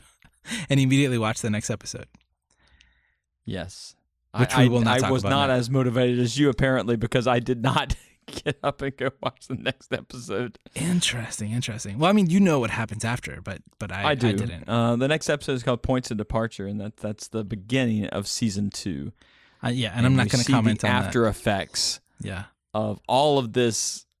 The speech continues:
Speaker 2: drama. <laughs>
Speaker 1: Yep, no comment on, <laughs> on season two. But, but yeah, so that, I think now we definitely covered everything that happened. Um,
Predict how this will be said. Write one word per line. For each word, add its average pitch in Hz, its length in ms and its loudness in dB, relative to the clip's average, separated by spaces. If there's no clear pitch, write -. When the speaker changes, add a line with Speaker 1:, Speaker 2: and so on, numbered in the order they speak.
Speaker 2:
drama. 107 840 -4
<laughs> - 40 -20
Speaker 1:
Yep, 101 140 -4
no 127 120 4
comment 104 480 -2
on, 101 360 -6
<laughs> - 140 -2
on 165 140 2
season 117 340 -2
two. - 180 -8
But, - 520 -4
but 117 100 -2
yeah, 240 200 2
so 160 100 2
that, 143 240 0
I 131 100 0
think 147 320 0
now 127 280 2
we 113 100 -2
definitely 110 400 -4
covered 107 320 -6
everything 104 300 -8
that 113 60 -10
happened. 113 440 -6
Um, 101 480 -10